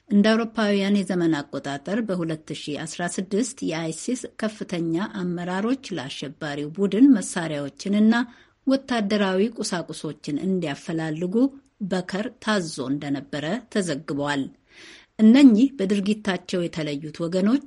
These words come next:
የባህር ላይ ውንብድናንና በህገወጥ መንገድ አሳ ማስገርን ጨምሮ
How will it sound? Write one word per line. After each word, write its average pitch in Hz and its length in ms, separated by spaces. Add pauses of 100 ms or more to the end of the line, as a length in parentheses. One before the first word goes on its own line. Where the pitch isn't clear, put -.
(120)
የባህር 175 440
ላይ 175 220
ውንብድናንና 160 920 (260)
በህገወጥ 151 680
መንገድ 160 400 (100)
አሳ 165 340
ማስገርን 143 640
ጨምሮ 190 320